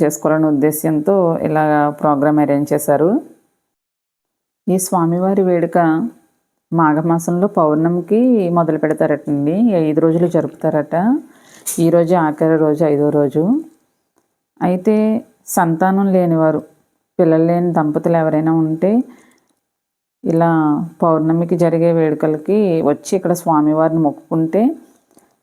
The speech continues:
ఒక రాత్రి ఇక్కడ గుడి, గుడి వెనకాల నిద్ర చేయాలటండి.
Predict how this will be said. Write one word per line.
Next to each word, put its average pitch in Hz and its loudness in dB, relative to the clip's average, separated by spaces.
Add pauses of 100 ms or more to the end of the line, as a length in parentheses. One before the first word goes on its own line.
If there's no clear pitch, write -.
(160)
ఒక 175 0
రాత్రి 156 0
ఇక్కడ 175 2
గుడి, 160 2
గుడి 160 0
వెనకాల 175 0
నిద్ర 151 -2 (100)
చేయాలటండి. 143 -2